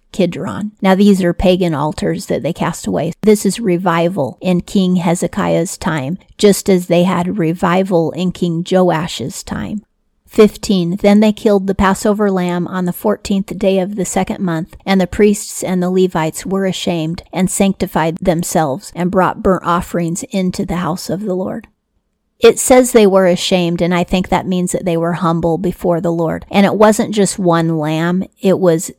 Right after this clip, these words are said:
all the Passover lambs that each family brought. It would have been thousands of lambs. Sixteen, "And they stood in their place after their order, according to the law of Moses, the man of God. The priests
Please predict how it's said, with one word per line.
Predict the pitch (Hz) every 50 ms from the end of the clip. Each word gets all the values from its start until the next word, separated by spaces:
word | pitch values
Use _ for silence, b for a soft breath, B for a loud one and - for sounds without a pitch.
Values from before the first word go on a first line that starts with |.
| _ _ -
all | 165 170 175 175 165 160
the | 160 - 147
Passover | - - 139 151 - - - 156 165 202 156 151
lambs | 151 151 147 139 131 160 175 -
that | - 175 160 165
each | 156 - - -
family | - - 170 165 156 156 160 147 147 151 147 151
brought. | - 170 160 156 135 92 80 - _
It | - 190 151
would | 175 190 180 170
have | 165 160
been | - 170 160 156 151 165 180 - _
thousands | - - - 139 147 156 160 196 180 165 165 - 170
of | 156 -
lambs. | 202 156 156 156 147 143 160 226 - - - _ _ _ _ _ _ _ _ _ _ -
Sixteen, | - - 220 214 - - - - 214 190 170 160 170 -
"And | - 190 190
they | 180 185
stood | 180 - - - 220 214 202
in | 214 208
their | 208 208 202
place | - - - 190 185 180 - -
after | - - 180 - - - 196
their | 196 196 185 -
order, | - 185 180 180 190 - 170 202 - -
according | 190 185 - - 208 202 196 196 202 196
to | - 202 175
the | 190 175
law | 170 170 170 170 175 185 180
of | 180 190 202
Moses, | 185 180 175 175 180 - 156 165 - -
the | - - 180
man | 185 175 180 180 175
of | 175 185 -
God. | - - 165 170 147 190 196 - _ _ _ _ _ _ _ _ _ _
The | - 208 196
priests | - - - 208 214 214 214 - - - - - -